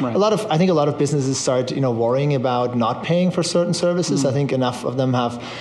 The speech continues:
Speaker 2: have had experiences where a company goes by the wayside, um, or, you know, changes, pivots, and all of a sudden they're stuck with something. And I think most businesses are willing to pay. Um,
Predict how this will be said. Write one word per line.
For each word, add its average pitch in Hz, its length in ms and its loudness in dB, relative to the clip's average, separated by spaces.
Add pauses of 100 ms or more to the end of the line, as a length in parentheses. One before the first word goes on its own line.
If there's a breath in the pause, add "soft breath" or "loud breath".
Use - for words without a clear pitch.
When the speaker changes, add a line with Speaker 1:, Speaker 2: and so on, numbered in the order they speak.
(140 loud breath)
Speaker 2:
have 131 100 0
had 135 80 2
experiences 135 580 0
where 127 140 0
a - 20 -6
company 131 300 0
goes 123 220 0
by 120 120 0
the 117 100 0
wayside, 117 800 0
um, 117 320 0
or, 117 340 0
you - 340 -10
know, 135 80 2
changes, 131 420 0
pivots, 123 560 0
and 131 140 0
all 127 120 0
of 131 40 0
a 127 80 -4
sudden 123 200 0
they're 120 140 2
stuck 143 320 -2
with 123 100 0
something. 120 540 0
And 120 180 -2
I 127 60 0
think - 260 -2 (340 loud breath)
most 160 340 2
businesses 139 340 0
are 127 160 0
willing 127 320 0
to 120 60 -2
pay. 117 400 -2
Um, 113 380 -2